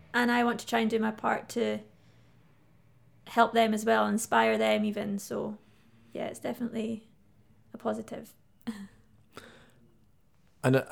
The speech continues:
Speaker 2: I suppose another community that you're part of is the, the sort of Dundee
Speaker 1: Mm-hmm.
Speaker 2: creative community.
Speaker 1: Yes.
Speaker 2: Although you're based down in Falklands,
Speaker 1: Yes.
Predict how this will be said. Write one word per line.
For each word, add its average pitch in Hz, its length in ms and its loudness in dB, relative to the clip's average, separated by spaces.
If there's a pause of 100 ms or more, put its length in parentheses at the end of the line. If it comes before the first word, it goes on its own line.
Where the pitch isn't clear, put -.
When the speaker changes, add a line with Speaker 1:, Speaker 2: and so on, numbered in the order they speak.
(120)
Speaker 2:
I - 20 0
suppose 123 240 4
another 131 260 10
community 120 380 6
that 98 80 4
you're 95 100 2
part 95 240 4
of 92 100 0
is 95 120 -6
the, 101 80 -6
the 101 120 0
sort 104 160 -2
of 92 60 -6
Dundee 98 520 2 (140)
Speaker 1:
Mm-hmm. 233 260 2
Speaker 2:
creative 110 380 4
community. 98 380 -6
Speaker 1:
Yes. - 320 -8
Speaker 2:
Although 113 220 8
you're 104 540 8 (120)
based 110 300 6
down 107 180 10
in 98 320 6
Falklands, 110 540 2
Speaker 1:
Yes. 226 240 6